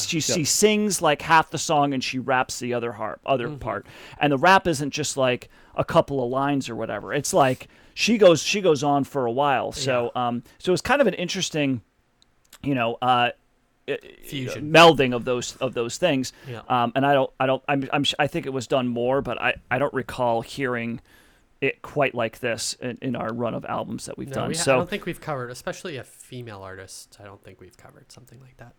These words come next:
Speaker 2: Yeah, or even a, have we done even any f-, female rappers?
Speaker 1: <sighs> No, we have not.
Speaker 2: No. Okay. So yeah. So there you
Speaker 3: No,
Speaker 2: go.
Speaker 3: we'll
Speaker 2: There
Speaker 3: do a few in the early nineties, but we haven't gotten to 'em yet.
Speaker 2: Sure. So this is kind of like a first there. So it's kind of interesting in that. So,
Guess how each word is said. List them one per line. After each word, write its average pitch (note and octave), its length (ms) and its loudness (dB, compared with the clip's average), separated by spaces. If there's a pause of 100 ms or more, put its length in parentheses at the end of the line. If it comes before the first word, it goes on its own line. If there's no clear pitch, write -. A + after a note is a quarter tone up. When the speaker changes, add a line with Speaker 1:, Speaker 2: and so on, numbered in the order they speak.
(260)
Speaker 2:
Yeah, D3 400 4 (180)
or D3+ 100 4
even C4 180 6
a, - 120 4
have E3 120 -4
we F#3 60 -4
done F#3 220 2
even F3 220 -4
any D#3+ 240 -2
f-, - 200 -18 (120)
female E3+ 440 -4
rappers? B2+ 560 -4 (320)
Speaker 1:
<sighs> - 80 -12 (220)
No, B2+ 240 -8
we G#2 80 -14
have A2 140 -14
not. A2 140 -14
Speaker 2:
No. D3 280 -2 (160)
Okay. - 280 -8
So C#3 200 -4
yeah. D3 200 0
So - 160 -10
there B2 100 -4
you - 20 0
Speaker 3:
No, C#3+ 140 10
Speaker 2:
go. C3 80 8
Speaker 3:
we'll D#3+ 80 10
Speaker 2:
There D#3 60 2
Speaker 3:
do G3 140 12
a C#3+ 60 10
few E3 300 8
in C#3+ 80 10
the C3+ 80 4
early C3+ 300 8
nineties, A#2 580 2
but A2 180 0
we G#2+ 100 0
haven't A2 200 0
gotten G#2 240 0
to - 100 -8
'em F#2+ 40 -2
yet. F#2 40 -2
Speaker 2:
Sure. F3 320 4 (220)
So - 160 -2
this F3 200 0
is D#3 80 -6
kind D#3+ 180 0
of C#3 60 0
like C3+ 140 0
a C3+ 60 -12
first C3+ 240 -8
there. A#2+ 140 -6
So C#3+ 180 -2
it's C3+ 100 0
kind F3 160 0
of C#3 80 -2
interesting C#3 400 -4
in C3 60 0
that. B2+ 200 0
So, E3 200 2